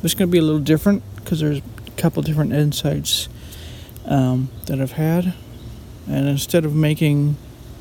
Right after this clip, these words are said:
three or four different episodes, I decided to just make one insight, i-, i-, i-, one episode. Um,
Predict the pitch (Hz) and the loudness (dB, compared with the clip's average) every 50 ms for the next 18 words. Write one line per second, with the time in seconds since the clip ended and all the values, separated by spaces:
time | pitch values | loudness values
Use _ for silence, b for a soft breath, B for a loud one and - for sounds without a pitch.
0 | - - - - - - - - - 160 165 165 156 151 147 - - 160 151 156 | -16 -16 -16 -16 -16 -16 -10 -4 2 4 4 4 4 2 0 0 2 4 6 6
1 | 151 151 147 147 147 - 156 151 - - 143 - - - - - B B B B | 6 4 2 0 0 0 0 0 2 0 -2 -2 -4 -6 -8 -12 B B B B
2 | B B B B B B B - - - - 165 147 - 143 127 123 127 135 135 | B B B B B B B 2 2 4 4 4 4 4 4 4 2 2 0 0
3 | - - - - - - - - - - - - - - - - - - - - | 0 0 0 -2 -6 -12 -16 -16 -16 -16 -18 -18 -18 -18 -18 -18 -16 -14 -8 -6
4 | 165 143 147 143 - 156 143 143 143 139 139 143 131 - - - - - 147 143 | -4 -2 -2 0 2 2 2 2 2 0 -2 -4 -4 -2 0 0 0 2 0 0
5 | 139 139 - 151 143 143 147 147 147 147 151 - - 151 147 143 135 - - 131 | 0 -2 -2 0 0 2 4 4 4 4 4 2 4 4 4 4 2 0 -2 -2
6 | 123 120 - 107 - - - - - - 139 - - 156 160 - - - 151 143 | -4 -6 -8 -10 -12 -14 -16 -10 -6 -6 -4 2 4 4 4 2 2 -2 -2 0
7 | - 160 147 151 156 151 151 - - 147 - - 156 - - 156 - - - - | 2 2 4 4 4 4 4 0 -2 -4 -4 -4 -4 -4 -4 -4 -6 -8 -10 -12
8 | - - - - - B B B B B B B B B B B B B - - | -14 -16 -18 -18 -16 B B B B B B B B B B B B B -18 -18
9 | - - - - - - - - - - - - - - - - - - 139 143 | -18 -18 -18 -18 -18 -16 -16 -16 -16 -16 -16 -16 -16 -14 -12 -6 -2 0 2 4
10 | 143 143 143 143 139 135 - | 4 4 4 4 2 0 -2